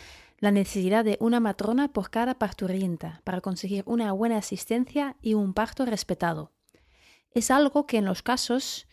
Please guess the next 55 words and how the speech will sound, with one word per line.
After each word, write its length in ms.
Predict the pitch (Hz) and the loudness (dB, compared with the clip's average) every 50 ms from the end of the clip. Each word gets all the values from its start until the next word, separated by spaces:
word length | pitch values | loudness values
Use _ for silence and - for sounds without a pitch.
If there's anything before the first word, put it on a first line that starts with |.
| _ - - _ - | _ -20 -20 _ -8
de 160 | 190 185 180 | -6 -4 -4
partos 360 | - 196 190 - - 202 196 | -2 -4 -4 -4 -4 -4 -4
en 120 | 196 190 | -2 -4
casa 460 | 190 - 254 277 277 - - 240 254 - - | -2 0 0 0 0 0 -4 -4 -4 -4 -6
ya 240 | 226 208 214 226 226 | -4 -2 -2 -2 -2
se 100 | - 226 | -4 -4
están 220 | - 233 226 208 | -2 -2 0 0
haciendo. 560 | 185 - - - 190 175 175 170 170 165 - _ _ _ _ | -2 -4 -4 -4 -4 -4 -4 -4 -6 -8 -12 _ _ _ _
A 80 | - 196 | -2 -2
los 200 | 190 190 - - | -2 -2 -2 -2
partos 340 | - 220 - - 233 - 202 | -2 -2 -2 -2 -6 -4 -4
en 80 | 185 | -4
casa 320 | 175 - 202 202 - - 254 | -4 -4 -4 -4 -4 -4 -4
siempre 460 | - - - 214 233 240 - 240 233 | -4 -2 -2 0 -2 -2 -2 -2 -2
van 200 | 226 226 214 185 | -2 -2 -2 -2
dos 300 | 165 208 254 - - - | -2 -4 -4 -4 -8 -12
comadronas. 720 | - - 185 185 180 175 175 170 165 165 160 - - - _ _ _ _ _ - - - _ _ _ _ _ | -8 -6 -4 -4 -2 -4 -4 -4 -4 -6 -8 -10 -14 -18 _ _ _ _ _ -20 -20 -20 _ _ _ _ _
También 380 | - 208 214 214 240 277 294 302 | -6 -2 0 2 2 2 2 0
tocamos 400 | 277 254 - 233 233 226 - 208 | -2 -6 -6 -4 -4 -4 -4 -6
el 140 | 196 190 | -8 -8
tema 340 | 196 - 254 262 240 240 247 | -6 -6 -4 -4 -4 -4 -6
del 160 | 233 202 185 | -8 -8 -10
protagonismo 600 | - - 190 190 185 170 175 175 220 226 - - | -10 -12 -12 -10 -10 -12 -10 -10 -10 -10 -10 -10
de 100 | 180 170 | -10 -10
la 100 | 165 165 | -10 -10
mu-, 120 | 165 160 - - | -10 -12 -14 -16
de 140 | - 185 196 | -12 -10 -8
la 140 | 185 180 170 | -6 -6 -6
mujer 320 | 165 165 - - 240 240 | -8 -10 -8 -6 -6 -4
en 60 | 226 202 | -4 -6
el 120 | 165 - | -8 -8
parto, 480 | - 170 165 - - - 254 302 349 _ _ _ _ _ _ _ _ _ _ _ _ - | -8 -8 -8 -8 -10 -12 -10 -10 -12 _ _ _ _ _ _ _ _ _ _ _ _ -6
el 120 | - 208 | -6 -6
futuro 520 | 196 - - 208 196 - - 220 233 254 262 | -6 -6 -10 -12 -10 -8 -8 -6 -6 -6 -6
de 100 | 254 226 | -8 -8
los 160 | 233 196 - | -10 -10 -12
partos, 600 | _ - 254 240 - - - 330 349 - - - _ _ _ - | _ -14 -14 -14 -14 -16 -16 -16 -16 -16 -20 -20 _ _ _ -4
y 180 | 233 233 - - | -2 -2 -2 0
Ana 220 | 247 240 262 254 | 0 0 0 -2
también 280 | 254 233 220 226 240 240 | -2 -4 -2 -2 -2 -2
nos 180 | 226 - - | -4 -6 -6
cuenta 320 | - 233 240 240 240 233 220 | -6 -4 -4 -2 -4 -4 -6
qué 160 | - 240 233 | -4 -4 -4
puedes 400 | - - 233 233 226 233 226 - | -4 -4 -4 -4 -4 -4 -6 -6
tener 240 | 220 208 208 202 196 | -6 -6 -6 -6 -6
en 120 | 190 185 | -6 -6
cuenta 500 | - 202 226 254 262 262 - 247 262 269 | -6 -4 -4 -2 -2 -2 -4 -6 -10 -10
cuando 280 | - 226 226 220 220 220 | -8 -6 -6 -4 -4 -6
estás 340 | 202 - - 202 202 196 | -6 -8 -8 -10 -10 -8
decidiendo 600 | - 196 190 - 208 175 190 214 226 233 233 240 214 | -10 -10 -10 -8 -8 -6 -4 -4 -2 -2 -4 -6 -6
dónde 300 | 185 220 220 226 226 220 | -6 -6 -6 -6 -6 -6
quieres 320 | - 202 196 196 190 - | -8 -10 -10 -10 -10 -10
ir 100 | 185 180 | -10 -10
a 80 | 180 - | -10 -10
parir. 320 | - 170 165 165 151 - | -10 -10 -10 -12 -16 -20